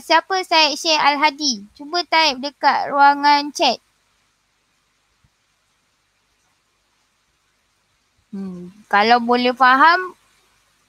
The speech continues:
fahamlah, bedul. <laughs> Okey, ah, Muhammad Nazrul Haziq, ah, betul.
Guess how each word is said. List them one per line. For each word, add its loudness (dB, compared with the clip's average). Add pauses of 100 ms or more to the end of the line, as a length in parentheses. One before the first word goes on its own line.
(180)
fahamlah, 2
bedul. 0 (400)
<laughs> -6 (800)
Okey, 2
ah, 2
Muhammad 2
Nazrul 0
Haziq, 0
ah, -2
betul. 0